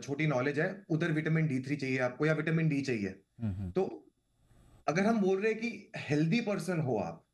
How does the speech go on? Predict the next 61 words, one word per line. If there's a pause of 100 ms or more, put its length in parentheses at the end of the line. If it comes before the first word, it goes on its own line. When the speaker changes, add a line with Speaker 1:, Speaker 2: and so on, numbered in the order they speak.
(140)
Speaker 2:
हम्म।
Speaker 1:
तो
सप्लीमेंटेशन (640)
जरूरी
इसी
के
लिए
है
because
हमारी
डाइट (360)
कभी
भी
पूरी
नहीं
होती
है। (240)
अच्छा,
Speaker 2:
हम्म।
Speaker 1:
आज
हम (300)
बर्गर
खाते
हैं,
पिज्जा
खाते
हैं,
दुनिया
भर
के,
दुनिया
भर
का
सारा
कचरा
खाते
हैं। (300)
Speaker 2:
हम्म।
Speaker 1:
करेक्ट? (220)
मैं
एक
सिंपल
एग्जांपल
दूंगा।
हाल
ही
में
हमने
ये
लास्ट
टाइम
बात
भी
की
थी
कि
बहुत
सारे
सेलिब्रिटीज
जो
फिटनेस,